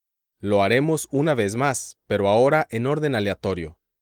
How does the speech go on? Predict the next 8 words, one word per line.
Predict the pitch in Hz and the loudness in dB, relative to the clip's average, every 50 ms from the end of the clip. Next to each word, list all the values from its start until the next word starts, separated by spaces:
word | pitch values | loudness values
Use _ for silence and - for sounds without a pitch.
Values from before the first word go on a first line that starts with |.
| _ _ _ _ _ _ _ _ _ _ _ - | _ _ _ _ _ _ _ _ _ _ _ -2
No | 110 127 151 | 0 2 2
olvides | 170 151 131 123 127 143 156 156 135 | 2 0 0 -2 0 0 0 -2 -2
repetir | 123 110 98 - 95 - - 123 127 | -4 -6 -6 -6 -8 -4 -2 -2 -2
las | 123 110 - | -2 -2 -4
frases | - - 117 120 131 - 156 143 - | -2 -2 0 0 0 -2 -4 -6 -6
en | 101 90 | -6 -6
voz | 90 95 95 - | -6 -6 -4 -2
alta. | 135 131 127 - - 85 82 - _ | -2 -4 -4 -6 -10 -12 -14 -14 _